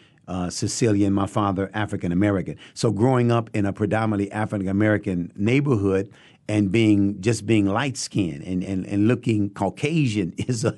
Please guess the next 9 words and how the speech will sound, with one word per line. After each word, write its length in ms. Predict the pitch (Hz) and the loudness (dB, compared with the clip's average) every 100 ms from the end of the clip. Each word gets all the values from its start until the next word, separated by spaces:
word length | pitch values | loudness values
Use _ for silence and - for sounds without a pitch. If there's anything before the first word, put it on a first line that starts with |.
| - | -4
is 300 | - - 113 | -6 -6 -4
a 200 | 104 107 - - | -4 -4 -10 -4
target 500 | 120 117 110 92 90 - - | -2 -2 -4 -8 -12 -20 -12
for 240 | 156 147 | -4 -2
rejection. 760 | 127 107 98 107 98 95 - 78 | 0 0 0 0 0 -2 -8 -6
It 100 | 92 | -4
goes 320 | 104 123 113 | 0 2 0
both 320 | 95 120 127 113 | 0 0 0 0
ways. 560 | 233 165 123 92 - | -4 -2 -4 -6 -8